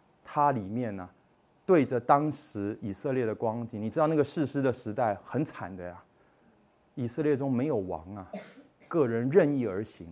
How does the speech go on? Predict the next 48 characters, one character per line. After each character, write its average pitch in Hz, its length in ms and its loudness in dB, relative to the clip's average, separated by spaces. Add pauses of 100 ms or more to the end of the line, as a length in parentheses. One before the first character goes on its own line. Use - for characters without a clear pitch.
啊， 92 100 -20 (720)
一 165 100 0
个 180 120 6
真 190 200 2
正 190 140 4
爱 196 180 6
主 104 220 -2
的 101 100 -2
人 98 280 -2
啊， 92 200 -8 (140)
会 170 100 -4
觉 131 140 0
得 135 60 0
很 123 200 -4
痛 147 280 0
苦 - 260 -10
的。 120 100 -18 (1040)
这 269 120 10
个 247 100 12
以 160 140 12
利 233 160 12
米 147 140 10
勒 180 120 12
他 180 160 10
的 185 80 10
名 135 220 8
字 143 120 -2
叫 147 240 8
做 123 480 4 (460)
God 170 340 6
is - 140 -10
King， 143 360 0 (840)
神 160 420 8
是 240 160 10
王， 92 260 8 (680)
他 277 200 4
向 269 200 10
着 214 100 12
主 139 220 6
是 240 120 2
一 226 80 8
个 202 100 12
有 135 140 12
心 226 300 8
愿 233 180 12
的 123 120 8
人 95 240 4
啊。 90 180 -2